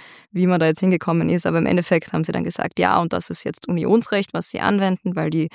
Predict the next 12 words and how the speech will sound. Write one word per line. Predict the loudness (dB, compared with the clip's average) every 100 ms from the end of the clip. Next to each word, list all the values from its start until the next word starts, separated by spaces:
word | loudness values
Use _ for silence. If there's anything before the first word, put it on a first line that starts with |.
| -12 -20 -6
Uni | 2 4 4
jetzt | 2 0 -2
nicht | -4 0
mehr | -2
frei | 0 0
niedergelassen | 2 4 2 0 -8 -6 -2 -2 0 0 2 0 -4
sein | -6 -4
kann | -2 -2 -2 -2 -2
in | -2 0 -2
dem | -2 0 0
Land | 2 2 0 -2
und | -4 -4